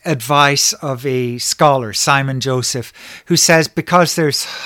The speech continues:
hardly any evidence, the data is ambiguous, and because the Essenes are so remote in time, we need to be careful in how we establish relationships and draw parallels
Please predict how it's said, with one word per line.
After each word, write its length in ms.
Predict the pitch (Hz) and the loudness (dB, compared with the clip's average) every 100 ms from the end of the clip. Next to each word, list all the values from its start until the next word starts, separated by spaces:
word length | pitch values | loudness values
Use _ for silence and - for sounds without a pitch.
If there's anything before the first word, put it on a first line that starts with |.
| - - | -12 2
hardly 340 | 208 220 214 | 4 4 2
any 260 | 196 190 180 | 0 2 2
evidence, 560 | 170 160 165 165 165 | 2 0 -4 -4 -4
the 140 | - 139 | -4 -8
data 480 | 104 175 190 208 202 | -6 0 2 2 2
is 240 | 156 131 | 0 -2
ambiguous, 920 | 131 113 160 185 170 170 156 - - - - - 165 | -4 -4 0 0 2 2 2 0 -4 -8 -20 -14 -2
and 280 | 160 160 | 0 0
because 500 | 165 156 180 185 185 | -2 -2 2 4 2
the 180 | - 170 | 0 2
Essenes 420 | 147 - 190 175 | 2 2 2 2
are 160 | 170 165 | 4 2
so 300 | - 202 254 | 2 0 0
remote 440 | 220 156 135 123 | 0 0 0 -4
in 140 | 135 120 | -8 -4
time, 300 | 143 135 117 - - - | -2 0 -2 -10 -16 -2
we 100 | 160 | 4
need 240 | 175 208 | 4 4
to 60 | 190 | 0
be 160 | 247 - | -6 -6
careful 760 | - 220 226 220 - 104 101 - - - - | -4 2 4 2 -2 -10 -12 -20 -20 -18 0
in 260 | 156 156 | 2 2
how 320 | 160 160 185 202 | 0 4 4 6
we 160 | 196 | 2
establish 800 | 160 - - 170 165 139 123 - | 2 0 2 2 2 0 -2 -2
relationships 1080 | 139 139 170 214 - 170 - 139 131 - 202 | -2 2 2 2 0 0 0 -2 -2 -6 -6
and 260 | 147 135 | -6 -6
draw 280 | 127 160 170 | 0 2 2
parallels 880 | - 196 196 196 147 120 127 - | 0 0 4 4 2 0 -4 -6